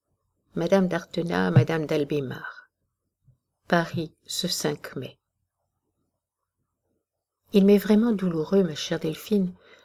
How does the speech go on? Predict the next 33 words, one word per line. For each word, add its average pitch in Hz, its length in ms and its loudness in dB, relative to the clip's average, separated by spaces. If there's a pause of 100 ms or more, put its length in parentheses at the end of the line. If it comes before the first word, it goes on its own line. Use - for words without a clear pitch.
(160)
d'être 190 360 0
toujours 233 400 -4
chargée 156 540 -2
de 165 100 -4
vous 156 260 -6
inquiéter. - 580 -8 (1200)
Mais 185 360 6
la 175 160 2
délicatesse 190 840 -2
de 165 100 -6
monsieur 160 300 -6
de 160 100 -4
Mondeville 160 680 -2 (520)
l'engagerait 196 640 4
peut-être 185 520 -2
à 165 40 0
vous 165 140 -6
cacher 170 560 -4
ce - 220 -6
qui - 160 -12
s'est - 180 -4
passé 160 360 -4
hier 165 220 -2
au 147 100 -6
soir, 170 440 -6 (720)
et 185 100 4
il 196 100 4
faut - 260 -2
absolument 190 640 2
que - 160 -6
vous 170 120 -4
le 160 80 -4
sachiez. - 640 -6